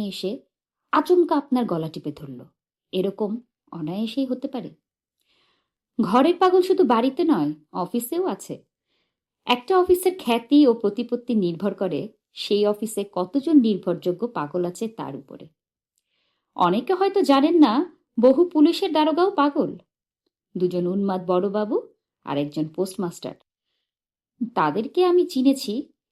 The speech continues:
এবং জানি ব্যক্তিগতভাবে। বহুতল বাড়িগুলোর লিফটম্যানদের মধ্যেও অন্তত শতকরা পঁচিশ জন পাগল। কেবল টেনে টেনে ভুরুর লোম নিজেরটা নিজেই ছিঁড়ছে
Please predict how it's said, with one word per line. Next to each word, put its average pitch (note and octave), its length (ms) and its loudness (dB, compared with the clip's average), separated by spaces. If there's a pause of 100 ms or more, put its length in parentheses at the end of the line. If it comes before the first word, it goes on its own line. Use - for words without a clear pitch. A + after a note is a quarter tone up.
এবং C4+ 280 2
জানি F#3 380 0
ব্যক্তিগতভাবে। D3+ 800 -8 (880)
বহুতল A3 440 0
বাড়িগুলোর C4+ 520 2
লিফটম্যানদের B3 640 0
মধ্যেও G#3 400 0
অন্তত G3 380 -2 (560)
শতকরা C#4+ 680 0
পঁচিশ D4 500 -4 (100)
জন D#4+ 200 4
পাগল। - 340 -4 (580)
কেবল G#3+ 320 0 (460)
টেনে G3+ 240 2
টেনে G3 280 -2
ভুরুর F3+ 500 -4
লোম G3 240 0 (240)
নিজেরটা F#3 480 -4
নিজেই F#3 440 0
ছিঁড়ছে - 400 -12